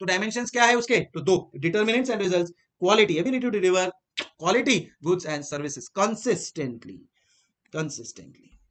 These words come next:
Flexibility, responsiveness to change in factor, Market के हिसाब से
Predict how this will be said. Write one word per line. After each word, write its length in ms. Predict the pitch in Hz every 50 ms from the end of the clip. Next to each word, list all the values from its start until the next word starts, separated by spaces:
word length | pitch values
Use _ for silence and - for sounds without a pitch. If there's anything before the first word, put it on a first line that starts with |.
| _ _ _ - -
Flexibility, 640 | 202 226 208 175 180 269 269 240 214 185 165 147 139
responsiveness 560 | 160 165 - 214 226 220 - 233 220 220 220
to 100 | 220 220 196 -
change 180 | 220 220 220 208
in 100 | 208 202
factor, 320 | 214 190 190 196 196 160 - - _ _ _ _ _ _ _ _
Market 480 | - 156 196 208 214 285 277 - - -
के 80 | 214
हिसाब 340 | 196 185 175 - 190 180 180
से 340 | 180 - 180 170 175 175